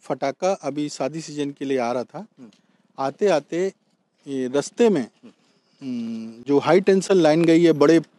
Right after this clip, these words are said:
Speaker 1: खंभों वाली,
Speaker 2: हम्म।
Speaker 1: वो बहुत नीची थी और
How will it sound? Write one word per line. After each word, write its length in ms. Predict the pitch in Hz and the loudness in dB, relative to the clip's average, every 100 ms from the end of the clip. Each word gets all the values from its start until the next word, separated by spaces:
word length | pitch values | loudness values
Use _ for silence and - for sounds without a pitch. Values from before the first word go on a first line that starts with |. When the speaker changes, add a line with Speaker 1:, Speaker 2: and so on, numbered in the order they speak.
| _ | _
Speaker 1:
खंभों 280 | 156 160 175 | 0 4 4
वाली, 300 | 156 127 107 - | 4 2 -2 -8
Speaker 2:
हम्म। 100 | 123 - _ _ 170 | -12 -12 _ _ -6
Speaker 1:
वो 60 | |
बहुत 280 | 147 143 202 | 0 2 2
नीची 360 | 185 165 156 202 | 2 0 2 0
थी 240 | 151 107 - _ _ _ _ _ _ _ _ _ 139 | 0 -8 -10 _ _ _ _ _ _ _ _ _ -4
और 540 | 127 123 123 123 | -2 0 -2 -4